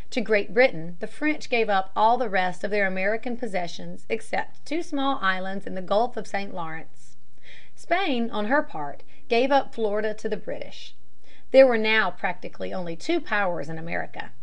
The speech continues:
the British in the eastern part of the continent and the Spaniards west of the Mississippi. The Spaniards also owned the island of New Orleans and controlled both sides of the river for more than a hundred miles from its mouth. But the treaty gave the British the free navigation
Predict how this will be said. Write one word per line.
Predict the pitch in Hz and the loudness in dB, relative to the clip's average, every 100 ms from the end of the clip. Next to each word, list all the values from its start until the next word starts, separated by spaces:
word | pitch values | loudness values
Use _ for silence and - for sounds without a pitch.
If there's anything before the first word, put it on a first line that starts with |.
| - | -2
the | 208 | -2
British | 180 190 220 359 - - | 0 0 2 0 -2 -2
in | 247 | 0
the | 247 - | 0 0
eastern | 240 - 208 | -2 -2 -2
part | 185 180 | 0 0
of | 175 | 0
the | 175 | -2
continent | - 175 - 196 226 - - - | -2 -4 -4 -4 -4 -4 -4 -4
and | - 269 | 0 2
the | 269 | 2
Spaniards | 262 226 190 190 214 233 - | 0 -2 -2 -2 -2 -2 0
west | 202 220 - | 0 0 -2
of | 233 | -2
the | |
Mississippi. | 233 220 240 226 185 - - - - - - - - - | -2 -2 -2 -2 -2 -2 -4 -4 -4 -4 -4 -4 -4 -2
The | 269 | 0
Spaniards | 277 285 320 381 233 202 - | 0 0 0 0 0 -2 0
also | 262 330 - 196 | 0 2 2 0
owned | 196 190 185 | 0 -2 -2
the | 180 | 0
island | 190 220 254 | 0 0 0
of | 226 | 0
New | 220 226 | 0 0
Orleans | 202 190 196 196 - - - | 0 0 -2 -4 -4 -4 -2
and | 233 | -2
controlled | 233 214 - 220 196 165 | -2 -4 0 0 0 0
both | 202 240 - | 0 0 0
sides | 196 220 226 | 0 0 -2
of | 240 | -2
the | 294 | -2
river | 190 175 175 - | -2 -2 -4 -4
for | - | -2
more | 220 220 | 0 2
than | 202 | 0
a | 175 | -2
hundred | 170 233 269 | -2 -2 0
miles | 233 190 180 180 - | 0 0 -2 -2 -2
from | 196 | -2
its | 190 - | -4 -4
mouth. | 180 143 - - - - - - - - | -4 -4 -4 -4 -4 -4 -4 -4 -4 -2
But | - 202 | 0 0
the | 190 | -2
treaty | - 254 294 311 | -2 0 0 0
gave | 226 233 220 | 0 0 0
the | |
British | 220 170 175 165 170 - | -2 -2 -2 -2 -4 -4
the | 196 | -4
free | - 233 262 | -2 0 2
navigation | 269 233 233 208 175 170 - 165 175 | 2 2 0 -2 -4 -2 -4 -2 -4